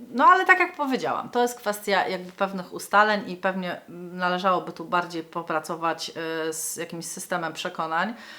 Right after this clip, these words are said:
No oraz też, mm, zapytać się tego pana, czy w takim razie on się nie masturbuje? W ogóle? Nawet jeśli wyjeżdża i też długo go nie ma? Czy może to jest tak, że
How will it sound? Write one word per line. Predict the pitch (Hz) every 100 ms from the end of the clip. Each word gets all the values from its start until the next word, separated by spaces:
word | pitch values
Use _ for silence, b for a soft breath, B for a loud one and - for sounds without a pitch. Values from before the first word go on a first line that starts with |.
| B B _
No | - 226 240
oraz | 226 226 233
też, | 233 220 - 202
mm, | 202 - 123 117 127 151
zapytać | 208 226 220 190 185 -
się |
tego | - 208 208
pana, | 185 170 175
czy | 190
w |
takim | 196 196 190
razie | 165 170 190
on | 175 175
się | - 170 - -
nie | - 185 180
masturbuje? | 175 - 233 240 277 330 - - _ _ _ _ _ _ _ _ _ _ _
W | 160
ogóle? | 190 233 262 294
Nawet | 240 202 196
jeśli | 196 185
wyjeżdża | 180 175 190 220 269 277 - _ -
i | 190
też | 202 196
długo | 214 220 220
go | 226
nie | 226
ma? | 247 339 B B B B
Czy | -
może | 185 180 185
to | 185
jest | 165 165
tak, | 170 156 165
że | 170 160 156